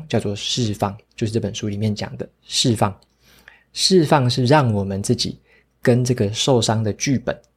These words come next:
是保持一个距离的。我们跟自己会产生出来的这个情绪、这些念头是有一点点距离的哦。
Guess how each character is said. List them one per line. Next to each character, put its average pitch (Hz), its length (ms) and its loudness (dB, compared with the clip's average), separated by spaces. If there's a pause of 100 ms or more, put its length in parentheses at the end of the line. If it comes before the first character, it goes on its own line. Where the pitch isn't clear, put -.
是 - 180 -10 (100)
保 98 220 -4
持 - 220 -8
一 107 100 -2
个 107 120 0
距 117 280 0
离 98 180 -6
的。 - 160 -6 (640)
我 120 140 2
们 120 180 4
跟 170 180 4
自 180 140 2
己 98 160 -4
会 127 160 0
产 98 320 -6
生 120 220 -2
出 123 180 -6
来 113 140 0
的 104 120 -4
这 110 80 -4
个 104 100 -2
情 101 300 -6
绪、 113 380 -4
这 131 100 -4
些 123 140 2
念 139 240 2
头 98 260 -6 (320)
是 - 140 0
有 147 100 6
一 113 80 0
点 120 160 0
点 110 200 -2
距 143 200 2
离 101 160 -4
的 101 140 -2
哦。 98 180 -6